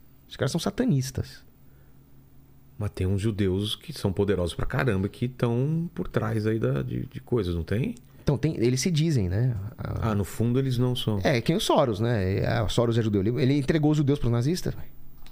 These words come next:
Speaker 2: Entendi.
Speaker 1: Então, o que eles fazem, na verdade, é satanismo.
Speaker 2: Mas são famílias satanistas que tão, que, que tão há tempos no poder e que passam esse poder pra, pra própria família, de,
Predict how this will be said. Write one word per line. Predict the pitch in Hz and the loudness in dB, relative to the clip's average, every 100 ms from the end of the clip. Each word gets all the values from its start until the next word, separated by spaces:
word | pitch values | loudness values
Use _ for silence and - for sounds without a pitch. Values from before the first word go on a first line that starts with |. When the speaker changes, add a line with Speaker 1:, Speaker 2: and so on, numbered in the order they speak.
| - | -14
Speaker 2:
Entendi. | - 95 85 92 - - - | -8 -6 -6 -10 -12 -16 -6
Speaker 1:
Então, | 98 135 151 143 | -2 0 0 0
o | 110 | -2
que | - | 0
eles | 147 139 - | 0 0 2
fazem, | 131 170 160 | 2 2 2
na | 110 | 0
verdade, | 104 95 101 160 190 | 0 0 0 0 0
é | |
satanismo. | 190 185 254 160 135 113 90 - - - - - - - - - - - - - - - - - - | -2 -2 0 2 2 0 -2 -4 -14 -18 -18 -18 -18 -18 -20 -20 -20 -18 -18 -16 -16 -14 -18 -16 -4
Speaker 2:
Mas | 107 | -2
são | - 117 | 0 -2
famílias | - 101 92 98 120 143 139 | 0 0 2 2 2 0 -2
satanistas | - 110 113 95 92 101 - 123 - - - - | -2 0 0 2 0 0 -2 -2 -6 -18 -20 -20
que | - - | -12 -12
tão, | - 113 107 110 110 95 - - - - - - - | 0 0 2 0 0 -2 -8 -18 -20 -20 -20 -20 -18
que, | - - - | -20 -20 -14
que | - | -14
tão | - 104 110 | -4 -2 -2
há | |
tempos | - - 113 110 120 | -2 0 0 0 0
no | 110 | 0
poder | 104 107 90 85 95 113 - - - - | 2 0 2 0 0 -4 -8 -10 -10 -10
e | 82 | -8
que | - | -6
passam | - 92 - 104 | -4 -4 -2 -2
esse | - | -2
poder | 101 90 90 | -2 0 -2
pra, | 95 98 117 | -2 -4 -4
pra | - 90 | -4 -4
própria | - 92 98 | -2 -4 -4
família, | - 95 87 78 | -2 0 0 -4
de, | - | -8